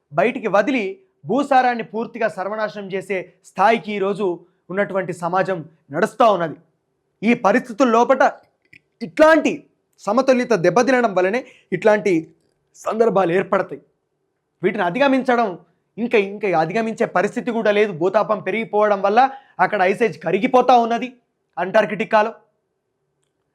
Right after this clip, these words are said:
దానివల్ల సముద్రం యొక్క మట్టం పెరుగుతూ ఉన్నది. రెండు వేల నలభై లోపు సగం భారతదేశం కూడా నీట మునిగే పరిస్థితి వస్తుందా అని చెప్పి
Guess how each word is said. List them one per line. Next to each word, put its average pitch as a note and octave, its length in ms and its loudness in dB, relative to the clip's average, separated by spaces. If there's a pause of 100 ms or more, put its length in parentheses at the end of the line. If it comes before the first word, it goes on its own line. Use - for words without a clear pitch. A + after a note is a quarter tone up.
(100)
దానివల్ల G#3 500 4 (240)
సముద్రం G#3+ 400 -2
యొక్క A#3 180 -4
మట్టం G3 340 -4
పెరుగుతూ A3 500 2
ఉన్నది. G3+ 340 -6 (460)
రెండు G3+ 300 -2
వేల A#3+ 260 6
నలభై A3 420 4
లోపు G#3 400 0 (480)
సగం G#3 280 -2
భారతదేశం A3 720 -2
కూడా G#3 200 0
నీట G3+ 280 -4
మునిగే G#3 300 -4
పరిస్థితి G3+ 480 -6
వస్తుందా F#3 340 -6
అని F#3 120 -6
చెప్పి F3+ 440 -4